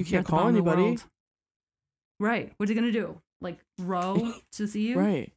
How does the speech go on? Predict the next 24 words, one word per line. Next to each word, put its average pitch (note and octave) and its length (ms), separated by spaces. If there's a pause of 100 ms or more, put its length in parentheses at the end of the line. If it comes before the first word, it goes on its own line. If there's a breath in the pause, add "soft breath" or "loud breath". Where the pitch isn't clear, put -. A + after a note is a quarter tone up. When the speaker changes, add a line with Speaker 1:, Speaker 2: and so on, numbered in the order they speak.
(140)
Speaker 2:
You - 80
gotta, - 160
Speaker 1:
No, C#3+ 80
you D#3 80
gotta, E3+ 160
Speaker 2:
you D#3 60
gotta - 140
Speaker 1:
you F#3 40
gotta F#3+ 140
Speaker 2:
come E3+ 100
Speaker 1:
roll D#3 140
deep. D3 180
Speaker 2:
prepared. F3 380
Speaker 1:
You - 80
gotta G3 140
roll E3 200
deep D3 260
to D3 80
Antarctica. C#3 680
Speaker 2:
Yes. - 440
<laughs> A3 800 (1200 loud breath)
The B3 380
pilots, C#4+ 720
there's - 480